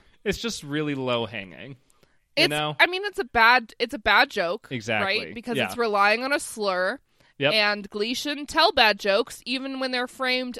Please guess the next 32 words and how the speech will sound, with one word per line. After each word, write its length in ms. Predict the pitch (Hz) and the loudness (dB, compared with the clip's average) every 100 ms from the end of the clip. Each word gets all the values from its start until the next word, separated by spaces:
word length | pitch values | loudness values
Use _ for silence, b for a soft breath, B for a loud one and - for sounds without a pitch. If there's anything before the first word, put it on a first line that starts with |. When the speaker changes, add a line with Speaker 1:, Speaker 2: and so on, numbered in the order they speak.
| - | 2
Speaker 2:
as 280 | 220 226 214 | 4 4 0
bad 320 | 208 185 175 | -2 -2 -2
jokes. 500 | 170 101 73 - - | -8 -12 -12 -20 -12
Speaker 1:
Right. 220 | 120 87 _ _ - | -12 -12 _ _ -10
Speaker 2:
You 100 | 226 | -2
know, 280 | 233 233 - | 0 0 -2
it's, 220 | 240 - - | -6 -6 -8
it's, 320 | 285 - - _ _ _ | -8 -8 -18 _ _ _
like, 160 | 269 247 | -2 -2
a 40 | |
lampshaded 600 | 269 269 285 - 302 269 214 | 2 2 2 0 -2 -2 0
joke 380 | 233 226 214 _ _ | 2 2 0 _ _
is 160 | 233 202 | -6 -6
still 520 | - 254 226 202 165 | -4 0 2 2 0
a 80 | - | -6
joke 280 | 208 208 202 | -2 -2 -2
that 120 | 208 | -12
shouldn't 260 | - 185 175 | -10 -10 -10
be 100 | 165 | -12
told. 380 | 180 - - _ - | -10 -12 -12 _ -10
Speaker 1:
Yeah. 180 | 104 104 B B B | -10 -10 B B B
Speaker 2:
There 100 | 359 | 4
you 60 | 180 | 4
Speaker 1:
Um, 60 | 175 | 6
Speaker 2:
go. 380 | 370 302 170 - | 6 6 4 0
Speaker 1:
but 180 | 147 180 | 2 6
yeah, 140 | 147 | 4
so 180 | - 185 | 4 2
Will 300 | 165 226 226 | 4 4 4
fights 380 | - 170 170 - | 4 2 2 -6
for 120 | 175 | -6
Puck 460 | - 123 113 - | -2 0 0 -4